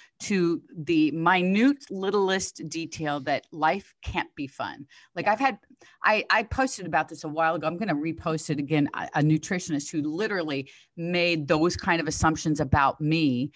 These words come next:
Speaker 1: in a post on, on Instagram, and somebody brought it to my attention. And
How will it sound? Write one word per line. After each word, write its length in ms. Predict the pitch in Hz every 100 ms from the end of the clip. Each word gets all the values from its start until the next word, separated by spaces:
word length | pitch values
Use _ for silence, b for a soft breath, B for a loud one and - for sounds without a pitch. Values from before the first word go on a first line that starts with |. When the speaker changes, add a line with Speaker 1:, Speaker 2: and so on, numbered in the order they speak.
| b b _ -
Speaker 1:
in 120 | 160
a 60 | 147
post 580 | - 262 135 - - - _ _
on, 220 | 160 156 156 -
on 140 | 170
Instagram, 540 | 180 254 - 139 98 -
and 140 | 160 160
somebody 480 | 185 165 156 151 151
brought 260 | 160 151
it 80 | 127
to 100 | -
my 100 | 170
attention. 540 | 101 - 226 - 117 - b b _
And 240 | 175 165